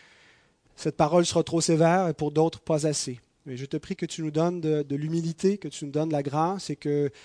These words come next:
l'ennemi ne puisse pas s'emparer de, Seigneur, ce, ce, ce sujet de ta parole pour, euh, diviser tes enfants, mais que nous puissions être affermis dans ta grâce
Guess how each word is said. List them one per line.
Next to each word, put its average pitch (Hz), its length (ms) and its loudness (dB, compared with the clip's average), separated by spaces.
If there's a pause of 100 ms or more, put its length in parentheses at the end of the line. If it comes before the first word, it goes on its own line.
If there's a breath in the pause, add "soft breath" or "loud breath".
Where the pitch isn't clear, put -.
(300 soft breath)
l'ennemi 170 360 4
ne 185 80 4
puisse 165 220 0
pas 185 120 2
s'emparer 190 600 4
de, 156 220 2
Seigneur, 156 440 0
ce, - 1040 -4
ce, 131 380 -8
ce 139 220 -10
sujet 175 320 2
de 190 80 4
ta 180 120 2
parole 185 420 4
pour, 147 360 -4
euh, 135 120 0
diviser 165 720 0 (500)
tes 156 180 2
enfants, 165 380 0 (360 soft breath)
mais 139 80 -8
que 147 120 -8
nous 143 100 -8
puissions 165 300 -4
être - 100 -2
affermis 175 420 0
dans 151 140 -4
ta 143 160 -4
grâce 160 460 -2